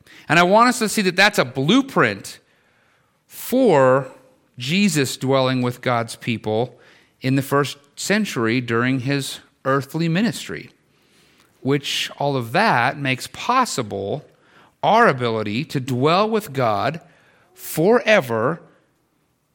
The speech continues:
through all eternity. That's my aim this morning. So let's start with this blueprint, Exodus twenty-five eight. I'm gonna read it ag-, it's so short, I'm just gonna keep reading it. "They are to make a sanctuary for me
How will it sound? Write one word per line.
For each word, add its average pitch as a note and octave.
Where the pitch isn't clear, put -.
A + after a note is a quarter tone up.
through C#3
all D3
eternity. E3
That's F#3+
my G3
aim D#3+
this C#3+
morning. G#2
So D3
let's G3
start F#3+
with D3+
this C#3
blueprint, A#2
Exodus C3
twenty-five B2
eight. A2
I'm E3
gonna E3
read C#3
it A2+
ag-, A2+
it's C#3
so A#3
short, E3+
I'm A#2+
just D3
gonna B2
keep A2+
reading F2+
it. -
"They G3+
are G#3
to G3
make F#3+
a A3+
sanctuary E3
for A#2
me A#2+